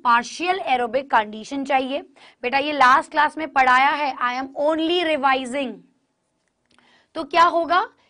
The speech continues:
ये चीज बेटा पार्शियल ऑक्सीजन में होगी, partial presence of oxygen में होगी। और बेटा किस में कन्वर्ट हो जाएगा, एसिटिक एसिड में कन्वर्ट हो जाएगा। So this is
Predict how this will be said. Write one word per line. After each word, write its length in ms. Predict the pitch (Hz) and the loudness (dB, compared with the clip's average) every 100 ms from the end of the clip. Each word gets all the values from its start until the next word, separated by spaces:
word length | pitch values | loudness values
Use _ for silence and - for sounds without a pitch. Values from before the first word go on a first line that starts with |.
| _ | _
ये 360 | 226 269 381 523 523 | -12 -6 -4 -4 -6
चीज 300 | 339 349 262 | -6 -6 -6
बेटा 320 | 233 254 285 294 | -8 -4 -4 0
पार्शियल 540 | 269 254 254 - 349 370 | 2 4 2 -2 -2 0
ऑक्सीजन 800 | - 240 - 269 233 220 208 214 | 2 0 0 -14 -12 -12 -12 -12
में 240 | 247 427 | -10 -10
होगी, 460 | - 233 196 185 165 _ _ _ _ _ _ 233 | -12 -12 -14 -20 -20 _ _ _ _ _ _ 0
partial 640 | 214 208 - 269 320 466 - _ _ | 0 -2 -8 -2 -2 -2 -12 _ _
presence 480 | 240 226 208 220 220 | -2 -2 -2 -12 -2
of 260 | 262 330 403 - | 2 2 0 -8
oxygen 400 | 311 - 311 311 | -10 -8 -8 -6
में 140 | 302 311 | -4 -4
होगी। 360 | 262 214 269 277 - - - | -6 -8 -10 -14 -20 -18 -2
और 120 | 262 | 0
बेटा 220 | 269 285 | 0 -6
किस 280 | 311 330 - | -6 -10 -10
में 120 | 320 339 | -10 -6
कन्वर्ट 440 | 330 311 320 330 | -6 0 0 0
हो 60 | 330 | -4
जाएगा, 380 | 294 320 320 339 - | -2 -2 0 -2 -2
एसिटिक 480 | 220 208 214 220 226 | -8 -8 -14 -14 -8
एसिड 240 | 220 220 - | -8 -8 -16
में 80 | 220 | -18
कन्वर्ट 440 | 226 220 214 214 | -14 -12 -8 -8
हो 60 | 220 | -8
जाएगा। 380 | 202 214 214 214 _ _ _ _ - | -8 -8 -8 -12 _ _ _ _ -4
So 100 | 285 269 269 427 _ _ _ _ _ _ | 0 0 0 -4 _ _ _ _ _ _
this 340 | 202 302 440 - - | -10 -8 -8 -10 -10
is 140 | 330 | -10